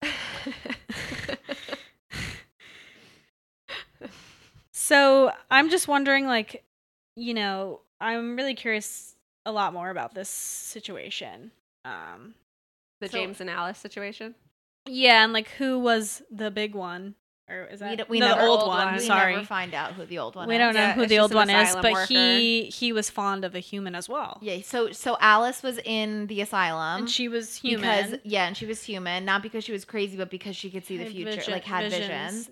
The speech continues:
Speaker 1: Yeah.
Speaker 3: So she was committed. And I, and later in the chap-, later in this monologue, James says that Alice smelled incredible, even better than
Speaker 1: Bella.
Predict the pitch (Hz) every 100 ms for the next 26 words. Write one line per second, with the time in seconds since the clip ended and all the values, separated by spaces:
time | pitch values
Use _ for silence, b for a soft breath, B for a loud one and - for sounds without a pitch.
0 | - 190 - 214 226 196 185 202 196 196
1 | 156 165 202 - b b - 196 196 185
2 | _ - 214 208 202 202 196 202 202 196
3 | 185 185 - _ _ - 196 185 - 202
4 | 185 185 - - 196 214 190 160 185 170
5 | 180 - 190 196 190 170 180 190 180 185
6 | 202 185 185 175 - 180 180 170 - -
7 | - 180 165 151 160 - _ - 180 175
8 | 170 156 139 - - 190 160 156 156 139
9 | 170 165 170 165 151 151 160 151 135 147
10 | 185 - 214 85 92